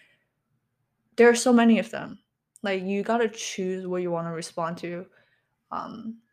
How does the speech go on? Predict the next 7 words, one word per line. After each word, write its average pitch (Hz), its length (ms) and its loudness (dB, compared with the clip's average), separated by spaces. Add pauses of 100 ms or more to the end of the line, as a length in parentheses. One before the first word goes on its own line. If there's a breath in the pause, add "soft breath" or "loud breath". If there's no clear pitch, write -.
(120)
with 202 400 0
some 214 340 0
emotions, 254 680 -2
with 175 140 -8
some 185 300 -6
thoughts, 185 600 -6 (680)
they're, 196 520 0